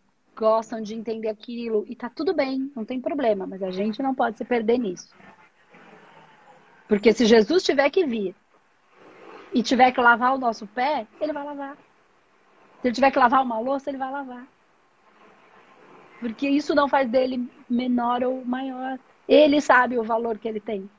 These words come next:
a força que lhe habita. Entendeu? Aí a gente tem que saber a for-, o crístico dentro de nós, o Cristo, o cristalino límpido,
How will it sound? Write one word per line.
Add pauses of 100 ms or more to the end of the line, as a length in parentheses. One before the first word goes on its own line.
(200)
a
força
que
lhe
habita. (1800)
Entendeu? (220)
Aí
a
gente
tem
que
saber
a
for-,
o
crístico
dentro
de
nós,
o
Cristo,
o
cristalino
límpido,